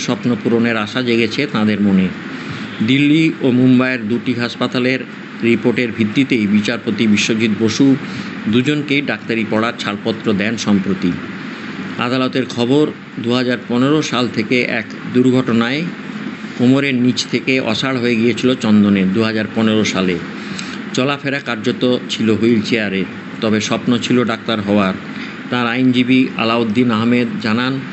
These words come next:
প্রতিকূলতা উপেক্ষা করেই প্রতিকূলতা উপেক্ষা করেই চলতি বছরের নিটে শারীরিক প্রতিবন্ধকতা বিভাগের মেধা তালিকায় বাইশশো তিন স্থান পেয়েছিলেন তিনি। কিন্তু এসএসকেএম হাসপাতালে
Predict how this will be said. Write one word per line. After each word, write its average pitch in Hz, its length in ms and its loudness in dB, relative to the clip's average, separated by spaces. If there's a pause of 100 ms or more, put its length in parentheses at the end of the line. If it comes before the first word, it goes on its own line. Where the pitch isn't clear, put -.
(280)
প্রতিকূলতা 131 640 2
উপেক্ষা 131 560 -4
করেই 127 240 2 (560)
প্রতিকূলতা 131 560 2
উপেক্ষা 147 460 0
করেই 147 420 2
চলতি 123 340 0
বছরের 117 400 0
নিটে 135 520 4 (120)
শারীরিক 147 480 2 (120)
প্রতিবন্ধকতা 135 800 2
বিভাগের 110 440 2
মেধা 110 300 2
তালিকায় 117 440 -2 (340)
বাইশশো 123 400 0 (100)
তিন 151 200 4
স্থান 123 460 -2
পেয়েছিলেন 110 460 2
তিনি। 92 220 2 (880)
কিন্তু 160 240 4
এসএসকেএম 143 540 0
হাসপাতালে 135 640 0